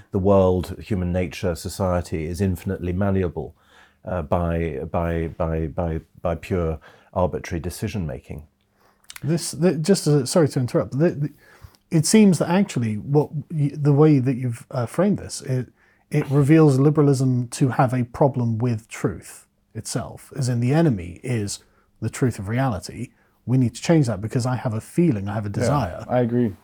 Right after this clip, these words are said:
Speaker 2: to have something
Speaker 1: Yes, because,
Speaker 2: different.
Speaker 1: because reality is not appreciated and is instead, that's, that comes back to the Gnostic thing,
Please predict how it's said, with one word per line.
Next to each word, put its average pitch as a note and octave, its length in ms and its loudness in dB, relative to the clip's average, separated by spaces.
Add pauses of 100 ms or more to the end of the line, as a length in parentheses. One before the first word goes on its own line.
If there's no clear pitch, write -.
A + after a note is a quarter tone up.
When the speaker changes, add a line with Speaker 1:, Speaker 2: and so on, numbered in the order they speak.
(280)
Speaker 2:
to B2 120 0
have A#2+ 220 -2
something B2+ 500 0
Speaker 1:
Yes, D3+ 320 0
because, C#3 380 2
Speaker 2:
different. F2 100 -14
Speaker 1:
because G#2+ 320 -2
reality G2+ 640 2
is F#2+ 180 -6
not G#2+ 240 -2
appreciated F2+ 840 -6
and F#2 220 -2
is E2+ 220 -4
instead, F#2 560 -4
that's, F2+ 400 -8
that F2 120 -8
comes E2+ 280 -8
back D#2+ 180 -10
to - 100 -10
the F2 160 -8
Gnostic - 400 -10
thing, - 280 -16